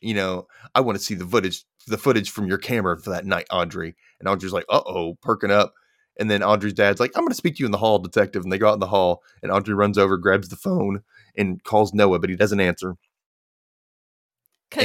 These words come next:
Speaker 2: she
Speaker 1: And
Speaker 2: would also know people's numbers. Right.
Speaker 1: Right. Well, this was, I mean, well, yeah, it was still in two, two thousand fifteen. Yeah, you wouldn't
Speaker 2: Yeah,
Speaker 1: know
Speaker 2: no.
Speaker 1: numbers. But, um, yeah, at school, Noah leaves Branson's classroom with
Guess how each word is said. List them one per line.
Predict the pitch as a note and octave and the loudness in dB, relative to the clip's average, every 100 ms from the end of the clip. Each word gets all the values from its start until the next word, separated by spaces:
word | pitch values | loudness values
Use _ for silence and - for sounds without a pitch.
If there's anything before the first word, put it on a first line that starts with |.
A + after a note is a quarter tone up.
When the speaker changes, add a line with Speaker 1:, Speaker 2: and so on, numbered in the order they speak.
| G#3 | 2
Speaker 2:
she | F#3 | 4
Speaker 1:
And | - | 4
Speaker 2:
would | A#3+ | 4
also | G#3+ A#3 A#3 | 4 2 0
know | G#3+ F#3 F3+ F#3 | -2 -2 -2 -2
people's | - G3 F3+ E3+ D#3+ | -4 -8 -4 -6 -6
numbers. | E3 D#3 D3+ C#3 B2+ E2 G3 A3 - _ - | -6 -6 -4 -6 -6 -6 -8 -8 -12 _ -8
Right. | F3 D3 A#2+ | 0 2 2
Speaker 1:
Right. | - F2+ F#2+ _ - | -2 -4 -8 _ 0
Well, | G#2+ G2+ G#2 G#2 | 4 6 4 2
this | A#2 A#2 | -2 2
was, | C3 A#2+ - - | 2 2 -4 -2
I | G#2+ | 2
mean, | G#2 G#2 F#2+ - | 2 0 -4 -10
well, | F#2 E2+ F#2 | -6 -2 0
yeah, | F#2+ | 2
it | F2+ | 2
was | F#2+ | 0
still | A#2 G#2 | -2 0
in | F#2 | -2
two, | F2+ - _ | -6 -10 _
two | - | -6
thousand | F#2 F2+ | -4 -2
fifteen. | F2 C#3+ D#3 | -4 -4 -6
Yeah, | F#2 | -4
you | F#2+ | -2
wouldn't | D#3 C#3 | 0 0
Speaker 2:
Yeah, | - | 0
Speaker 1:
know | C3 | 0
Speaker 2:
no. | |
Speaker 1:
numbers. | F3+ F2 - - _ _ _ _ _ _ _ _ _ _ _ _ - | -2 -4 -8 -18 _ _ _ _ _ _ _ _ _ _ _ _ -2
But, | G#2+ G2+ | 4 4
um, | G2 G2 F2+ F2 F2 _ _ _ - | 4 4 2 0 -8 _ _ _ -6
yeah, | A2+ D#2+ - | -2 0 0
at | - | 0
school, | - - G3 C3 A2 A#2 _ _ _ _ - | -2 4 6 8 6 0 _ _ _ _ -2
Noah | B2+ D3 D#3 | 2 4 4
leaves | C3+ B2 B2 A#2+ | 2 2 0 -2
Branson's | A2+ A2+ C#3 D3 C#3+ | -2 0 0 -2 -6
classroom | - G#2+ G#2 - G2+ G2 | 0 2 2 0 -2 0
with | F#2+ F2+ - | 0 -2 -4